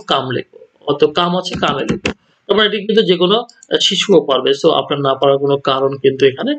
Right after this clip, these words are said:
নেই। They will paint their house, তাদের,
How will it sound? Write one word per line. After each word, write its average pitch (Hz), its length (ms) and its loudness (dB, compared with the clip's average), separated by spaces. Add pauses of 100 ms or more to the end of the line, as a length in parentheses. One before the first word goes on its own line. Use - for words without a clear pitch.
(260)
নেই। 131 200 2 (380)
They 190 260 2 (120)
will 220 260 4 (180)
paint 190 340 2 (120)
their 143 200 2 (120)
house, 139 280 4
তাদের, 151 280 4